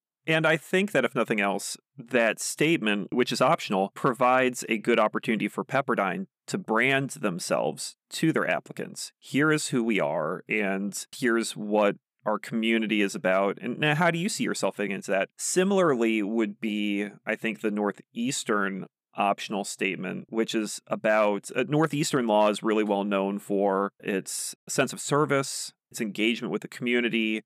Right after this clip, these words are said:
and all that. So they have an optional statement that basically says, "Hey, you know, we're well known for this, that we have an A plus grade from National Jurist," which is a, a pre-law magazine,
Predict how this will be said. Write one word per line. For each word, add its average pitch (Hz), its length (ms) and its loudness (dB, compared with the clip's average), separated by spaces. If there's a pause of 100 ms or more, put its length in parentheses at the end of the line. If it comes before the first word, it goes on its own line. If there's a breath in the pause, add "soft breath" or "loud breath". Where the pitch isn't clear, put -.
and 107 460 0
all 104 320 2
that. 131 280 2
So - 120 -6
they 175 100 2
have 185 140 2
an 151 80 0
optional 117 280 0
statement 104 340 -2
that 101 220 2
basically 104 600 -2
says, 104 500 0
"Hey, 113 380 0
you 123 80 -2
know, 113 120 2
we're 123 220 0
well 160 220 2
known 143 280 2
for 92 240 -4
this, - 220 -8
that 101 140 0
we 120 100 4
have 113 100 2
an 107 200 -6
A 151 140 2
plus 139 300 0
grade 113 380 2
from 107 220 -4
National 107 380 -2
Jurist," 98 440 -2
which 113 140 -2
is 104 80 -4
a, 107 100 0 (100)
a 104 120 -2
pre-law 101 480 0
magazine, 98 560 -4